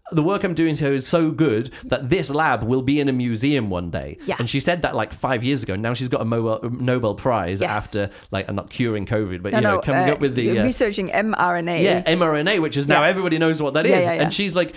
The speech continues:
Speaker 1: no, she knew at the time how important that
Speaker 2: Yeah.
Speaker 1: she was doing. So I was like,
Speaker 2: <laughs>
Speaker 1: as a character moment, as a story moment, it's okay to reference, like, "Oh, one day this is gonna be in a museum," or
Speaker 2: Yeah.
Speaker 1: "One day people are gonna write history," or "One day people are gonna look back and go, 'This was the moment that
Speaker 2: Yes.
Speaker 1: happened.'"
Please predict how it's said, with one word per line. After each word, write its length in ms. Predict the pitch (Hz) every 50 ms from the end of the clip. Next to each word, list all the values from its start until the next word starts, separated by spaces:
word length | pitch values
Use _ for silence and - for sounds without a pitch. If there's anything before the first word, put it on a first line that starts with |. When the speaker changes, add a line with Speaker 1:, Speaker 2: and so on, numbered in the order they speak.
| - -
Speaker 1:
no, 120 | 240 - -
she 360 | - - - - 269 285 269
knew 260 | 247 226 254 302 311
at 60 | 233
the 80 | 160 156
time 260 | 156 175 180 170 156 143
how 160 | - 180 196
important 380 | 185 175 - 220 226 - - 170
that 60 | 233
Speaker 2:
Yeah. 40 | 240 -
Speaker 1:
she 80 | 185
was 140 | 180 170 147
doing. 220 | - 302 262 147 110 - - -
So 80 | - 233
I 40 | 226
was 80 | 208
like, 200 | 247 233 277 220 - -
Speaker 2:
<laughs> 100 | - -
Speaker 1:
as 160 | 208 240 262
a 80 | 294 277
character 560 | 294 - 196 214 233 285 294 277 285 - 214
moment, 260 | 190 175 180 180 180
as 100 | 180 170
a 40 | 180
story 300 | - - 214 220 247 262
moment, 280 | 240 208 156 147 151 175
it's 120 | 190 196
okay 460 | 220 247 262 - - 226 254 302 269
to 140 | - - 175
reference, 500 | 160 196 226 220 - 185 175 147 - -
like, 160 | 151 156 151 -
"Oh, 200 | 175 175 180 175
one 240 | 120 156 220 226 208
day 160 | 151 127 131
this 180 | 131 147 147 165
is 80 | 165 143
gonna 200 | 160 151 143 135
be 120 | 139 135
in 100 | 131 131
a 40 | 127
museum," 580 | 120 120 123 120 139 185 190 135 101 90 87 - - - -
or 140 | - 131 135
Speaker 2:
Yeah. 60 | 131
Speaker 1:
"One 320 | 127 143 165 - 208 202
day 380 | 180 165 139 131 123 120 120 117 - - -
people 280 | - 185 160 151 156 156
are 40 | 143
gonna 200 | 147 143 135 131
write 260 | 127 139 135 123 123
history," 360 | - 175 - - - 123 104
or 80 | 107 120
"One 180 | 156 190 196
day 140 | 185 160 151
people 240 | 156 185 170 151 143
are 20 |
gonna 160 | 147 143 131
look 280 | 135 143 147 151 110 -
back 220 | 151 147 135 131 -
and 100 | 127 120
go, 160 | 110 104 110
'This 360 | - 123 117 151 180 170 -
was 160 | 175 165 139
the 100 | 127 143
moment 320 | 127 135 147 160 156 127 127
that 80 | 131 131
Speaker 2:
Yes. 80 | 123
Speaker 1:
happened.'" 340 | - 202 180 - 151 117 104